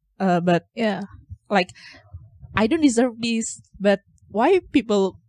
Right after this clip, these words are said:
Speaker 1: so hard to me? Like,
Speaker 2: Mm. Judge gitu.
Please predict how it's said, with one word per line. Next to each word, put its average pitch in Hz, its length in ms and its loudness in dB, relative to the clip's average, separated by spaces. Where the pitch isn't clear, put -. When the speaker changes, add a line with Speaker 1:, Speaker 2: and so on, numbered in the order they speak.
Speaker 1:
so 180 400 -6
hard 240 260 -2
to 226 120 -4
me? 202 400 -4
Like, 202 180 -2
Speaker 2:
Mm. 233 200 -2
Judge 262 320 -2
gitu. 202 160 -6